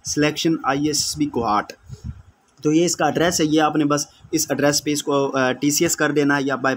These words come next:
post भेज देना है। वैसे टीसीएस करवाएं तो वो बेहतर है, एक दो दिन में पहुंच जाता है। और आपकी जो date है वो उसको इस पे, अ, फॉलो भी जल्दी करें, करेंगे और आपकी जो next date होगी उस पे भी वो जल्दी आ जाएगी, ठीक है। तो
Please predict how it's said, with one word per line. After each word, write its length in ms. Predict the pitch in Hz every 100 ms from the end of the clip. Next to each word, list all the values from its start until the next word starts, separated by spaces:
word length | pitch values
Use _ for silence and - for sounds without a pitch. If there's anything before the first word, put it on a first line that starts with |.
| 135
post 220 | 165 165
भेज 160 | 143 143
देना 220 | 139 139
है। 100 | 131 - - -
वैसे 200 | 143 160
टीसीएस 320 | 156 165 175
करवाएं 280 | 160 156 151
तो 100 | 151
वो 100 | 143
बेहतर 300 | 135 151 165
है, 100 | 165
एक 140 | 156 151
दो 120 | 147
दिन 160 | 143
में 100 | 143
पहुंच 220 | 110 143 147
जाता 240 | 139 143
है। 80 | 139
और 60 |
आपकी 240 | 135 135 139
जो 120 | 135
date 240 | 131 139
है 60 | 151
वो 140 | 143
उसको 300 | 147 - 143 143 - - -
इस 120 | 135
पे, 220 | - 151
अ, 60 | 143
फॉलो 520 | 131 127 123 131 139
भी 100 | 160
जल्दी 240 | 156 156 151
करें, 300 | 147 143 135
करेंगे 340 | 139 143 139
और 180 | 139 135
आपकी 240 | 131 131
जो 120 | 143 143
next 280 | 139 143
date 200 | 135 139
होगी 240 | 147 151 147 - - -
उस 120 | 151
पे 180 | - 160
भी 220 | 151 156 139
वो 300 | 135 135 131 - -
जल्दी 300 | 139 147 156
आ 200 | 117 123
जाएगी, 300 | 120 110 110
ठीक 220 | 113 160
है। 80 | 220 233 - - -
तो 340 | - 143 143